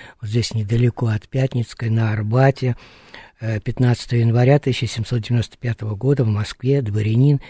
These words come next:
и с детства отличался очень большими способностями. Но уже к шести годам говорил на трех ино-, иностранных языках,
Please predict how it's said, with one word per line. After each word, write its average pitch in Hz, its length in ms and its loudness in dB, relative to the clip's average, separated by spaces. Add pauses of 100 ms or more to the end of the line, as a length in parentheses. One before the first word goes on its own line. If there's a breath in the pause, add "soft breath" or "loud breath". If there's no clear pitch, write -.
(100)
и 117 60 -8
с 104 80 -4
детства 131 320 2
отличался 123 480 -2
очень 120 240 -2
большими 123 320 0
способностями. 131 800 -4
Но 131 100 4
уже 135 220 2 (180 loud breath)
к - 60 -12
шести - 340 2
годам 120 460 0 (160)
говорил 127 340 4
на 127 160 4
трех 185 260 4
ино-, 117 300 0 (120)
иностранных 117 640 0
языках, 113 380 -4